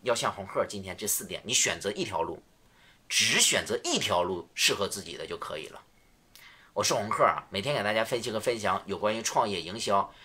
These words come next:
社会当中的一些经验吧，哈，也是我过来的一些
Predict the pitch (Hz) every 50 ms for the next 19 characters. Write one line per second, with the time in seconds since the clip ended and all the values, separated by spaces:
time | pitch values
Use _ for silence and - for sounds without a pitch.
0 | - - - - - - _ _ _ _ _ - - - 220 175 131 135 120 117
1 | 107 104 104 101 101 98 98 95 107 98 - - 92 90 90 90 90 87 - -
2 | - 143 143 151 170 143 104 - - - - - 92 80 - - 87 92 92 -
3 | - 135 110 90 80 - - - 214 175 107 85 73 71 76 80 82 80 - 92
4 | 92 - - 98 95 92 92 90 90 - -